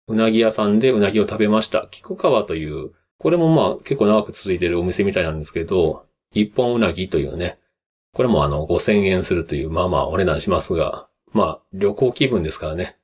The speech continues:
たまにはちょっといいうなぎでも食べようというので、そこでカリッとしてね、中はふわっとした、とても美味しいうなぎを食べて、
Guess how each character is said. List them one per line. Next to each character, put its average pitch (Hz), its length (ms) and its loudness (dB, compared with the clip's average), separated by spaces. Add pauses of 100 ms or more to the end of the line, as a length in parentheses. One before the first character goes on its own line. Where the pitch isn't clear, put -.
(320)
た 110 120 -4
ま 107 100 2
に 104 40 0
は 90 40 -2
ち - 80 -8
ょ - 40 -6
っ - 20 -4
と - 220 -4
い 107 60 0
い 87 280 -2 (260)
う 95 60 -6
な 90 100 -2
ぎ 92 80 -2
で 107 60 2
も 80 100 -2
食 85 140 -4
べ 98 60 0
よ 104 140 2
う - 20 -10
と 76 80 -8
い 69 40 -6
う - 20 -10
の 69 80 -12
で、 - 260 -10 (580)
そ - 140 -18
こ 87 120 -2
で 82 340 -2 (520)
カ - 140 0
リ 113 100 2
ッ 113 60 -20
と - 120 -4
し - 60 -6
て 90 80 -8
ね、 90 100 -4
中 104 220 0
は 76 80 0
ふ 98 120 -8
わ 90 140 0
っ - 40 -16
と - 100 -8
し - 80 -10
た、 - 300 -8
と - 100 -10
て - 80 -2
も 95 240 2
美 90 60 4
味 87 40 0
し - 140 -6
い 80 340 -6 (120)
う 98 60 -6
な 92 120 0
ぎ 98 100 -2
を 90 120 -2
食 113 140 0
べ 110 140 0
て、 151 400 0